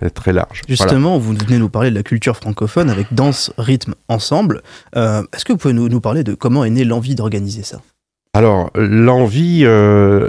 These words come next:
Speaker 1: ça fait plusieurs fois que nous faisons des, des, des organisations d'événements,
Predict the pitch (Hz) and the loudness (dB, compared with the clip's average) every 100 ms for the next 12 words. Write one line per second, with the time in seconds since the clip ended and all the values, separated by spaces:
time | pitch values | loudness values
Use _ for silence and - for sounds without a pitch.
0 | - - 113 - 127 120 101 113 - - | -4 -2 0 0 0 0 2 0 0 -2
1 | 160 107 98 - 95 117 127 95 90 87 | -2 -2 -2 0 2 2 2 2 2 0
2 | 85 87 85 80 80 82 76 78 - _ | -2 -2 -2 -2 -2 -4 -4 -8 -14 _
3 | _ _ 82 - 80 85 78 92 90 82 | _ _ -10 -6 -4 -4 -2 -2 0 -2
4 | 87 - 110 95 92 92 90 92 107 139 | -2 0 0 2 2 2 2 2 2 0